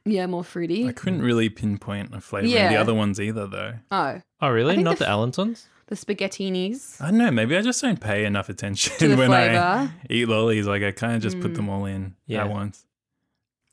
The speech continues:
Speaker 3: That
Speaker 1: What are
Speaker 3: does
Speaker 1: your
Speaker 3: sound like
Speaker 1: ratings for the wormies?
Speaker 3: Uh, wormies, I'll say two and a half.
Speaker 2: I'll say two and a half as well.
Speaker 1: I'm gonna give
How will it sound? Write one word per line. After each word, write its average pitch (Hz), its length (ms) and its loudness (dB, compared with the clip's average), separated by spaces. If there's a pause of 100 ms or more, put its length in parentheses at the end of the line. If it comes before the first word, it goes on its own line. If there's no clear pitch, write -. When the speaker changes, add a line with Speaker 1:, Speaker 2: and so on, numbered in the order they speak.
(120)
Speaker 3:
That - 100 -4
Speaker 1:
What 202 100 2
are - 20 4
Speaker 3:
does 214 40 4
Speaker 1:
your 202 80 2
Speaker 3:
sound 170 60 0
like 170 80 0 (120)
Speaker 1:
ratings 175 340 -6
for 180 100 -10
the 175 100 -6
wormies? 175 580 -8 (200)
Speaker 3:
Uh, 147 460 -2
wormies, 185 500 0
I'll 151 220 4
say 127 480 0
two 120 160 -6
and 101 80 -2
a - 20 -4
half. 98 260 -10 (920)
Speaker 2:
I'll 143 120 2
say 123 140 0
two 95 140 -8
and 90 100 -10
a 90 40 -12
half 92 200 -14
as - 120 -18
well. 104 260 -14 (520)
Speaker 1:
I'm 220 140 -6
gonna 262 200 -4
give 202 260 -6